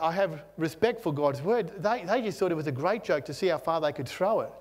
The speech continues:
Talk about rejecting and discarding. They, they're just throwing it, have no idea. They just think it's a load of rubbish. They've got a hard heart. What a tragedy.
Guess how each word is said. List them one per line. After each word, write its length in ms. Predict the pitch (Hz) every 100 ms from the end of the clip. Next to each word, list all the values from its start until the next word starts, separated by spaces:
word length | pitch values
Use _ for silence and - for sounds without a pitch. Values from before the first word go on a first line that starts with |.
| - - -
Talk 180 | 226 220
about 320 | 185 170 143
rejecting 520 | 135 147 196 196 151
and 120 | 131
discarding. 580 | 120 117 151 185 151 113
They, 200 | 143 156 -
they're 140 | 196 202
just 180 | 151
throwing 400 | - 185 214 190
it, 80 | 127
have 180 | 143 175
no 240 | 220 220
idea. 400 | 202 165 196 185
They 140 | 156 185
just 160 | 220 -
think 140 | 220
it's 140 | 180
a 320 | - - - 185
load 140 | 202
of 80 | 165
rubbish. 500 | 202 - - - - - - _ _ - _ - - -
They've 160 | - 147
got 100 | 160
a 40 | 147
hard 300 | 185 180 156
heart. 400 | 165 147 - - - - _ _ _ _ _ _ _ _ _ -
What 140 | 156 190
a 60 |
tragedy. 640 | - 214 233 202 127 113